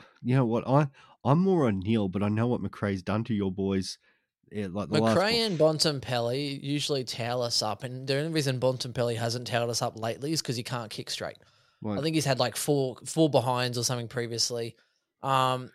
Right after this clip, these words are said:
Speaker 2: when we
Speaker 1: Mc-,
Speaker 2: look at the
Speaker 1: McRae's
Speaker 2: Lions
Speaker 1: last three games against the Lions are one thirty-seven, one eighty-three, and one thirty-five. Like,
Speaker 2: Yep.
Speaker 1: he just, rid-, as you said, towels out.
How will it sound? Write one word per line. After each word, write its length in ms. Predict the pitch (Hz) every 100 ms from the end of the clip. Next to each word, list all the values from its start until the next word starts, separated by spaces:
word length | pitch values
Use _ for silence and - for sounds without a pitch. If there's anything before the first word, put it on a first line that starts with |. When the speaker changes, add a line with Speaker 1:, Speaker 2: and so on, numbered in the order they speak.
| 151
Speaker 2:
when 140 | 151
we 80 | 151
Speaker 1:
Mc-, 40 | 156
Speaker 2:
look 140 | 160
at 80 | 131
the 80 | 135
Speaker 1:
McRae's 260 | 127 131
Speaker 2:
Lions 140 | 139 123
Speaker 1:
last 220 | 120 -
three 200 | 120 110
games 280 | 95 98 92
against 240 | 95 90
the 60 | 95
Lions 360 | 87 90 90 90
are 60 |
one 220 | 87 98 95
thirty-seven, 680 | 98 85 87 98 90 87 78
one 220 | 95 85 -
eighty-three, 760 | 101 98 110 - - 82 92
and 100 | 82 80
one 140 | 90
thirty-five. 680 | - 98 92 - - - - _ _ _ _ _ _ _
Like, 160 | 98 73
Speaker 2:
Yep. 180 | 135 -
Speaker 1:
he 100 | 107
just, 260 | - 117 -
rid-, 360 | 110 101 - 113
as 220 | 110 92
you 60 |
said, 240 | 85 87 - 87 -
towels 360 | 123 120 101
out. 260 | 101 64